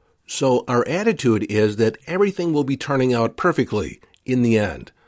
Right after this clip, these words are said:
If the details don't pan out exactly as intended, it's still gonna work out because he's done the preparation, he's done the work, he's done the practice, he's put himself in a position,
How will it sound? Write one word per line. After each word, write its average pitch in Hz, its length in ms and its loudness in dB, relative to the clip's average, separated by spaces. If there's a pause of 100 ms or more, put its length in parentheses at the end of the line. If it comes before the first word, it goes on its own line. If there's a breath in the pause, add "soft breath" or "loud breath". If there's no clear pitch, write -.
(420 soft breath)
If 104 140 -6
the 104 120 -4
details 139 500 -2
don't 127 200 2
pan 127 320 -2
out 120 240 0
exactly 139 800 -2 (160)
as 104 160 -6
intended, 139 640 -2 (300 soft breath)
it's 156 180 -2
still 180 300 -4
gonna 165 260 2
work 135 320 4
out 107 340 -2 (320 soft breath)
because 127 400 0
he's 135 300 -4
done 147 280 -2
the 226 60 -2
preparation, 107 800 0
he's 101 300 -8
done 107 240 -4
the 101 80 -4
work, 147 320 2
he's 104 140 -8
done 98 180 -4
the 92 80 -6
practice, 143 560 -4
he's 107 260 -6 (300 soft breath)
put 175 160 -2
himself 147 480 0
in 131 80 0
a 123 60 0
position, 127 640 -2